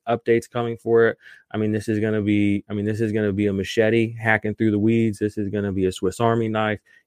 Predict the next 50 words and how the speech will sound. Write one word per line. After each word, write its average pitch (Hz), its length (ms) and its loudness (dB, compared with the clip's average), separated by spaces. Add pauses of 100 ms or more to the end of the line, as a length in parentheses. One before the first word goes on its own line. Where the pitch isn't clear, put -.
(120)
in 123 140 4
your 120 140 0
pocket. 110 600 2 (220)
If - 140 -8
you 107 100 -2
play 110 180 2
I 107 140 2
D 104 160 2
P, 104 480 -2
I 101 40 -6
mean, 101 140 -4
if 95 120 -6
you 107 80 2
don't 107 180 -2
have 104 220 -2
this 104 240 4
and 98 100 -4
your 95 140 -4
league 98 200 0
mates 92 280 -4
do, 98 260 -2 (460)
you're 104 120 0
toast. - 520 -2
So 90 380 0 (1000)
just - 320 2
putting - 300 6
that 151 180 8
out 98 320 4
there. 50 300 -10 (540)
All 190 80 8
right. 208 260 4 (220)
So 208 400 0
next 190 480 0
on 180 220 0
our 139 300 0
list 165 500 2 (680)
is 131 140 4
another 175 420 6
player 98 520 0
from 113 420 -2
the 110 80 0
Bengals, 110 460 0
which, 160 180 4
you 190 220 0
know, 269 120 2
it's - 140 2
interesting. 170 520 2
I 139 120 0
actually 156 200 -4
wanna 131 240 -4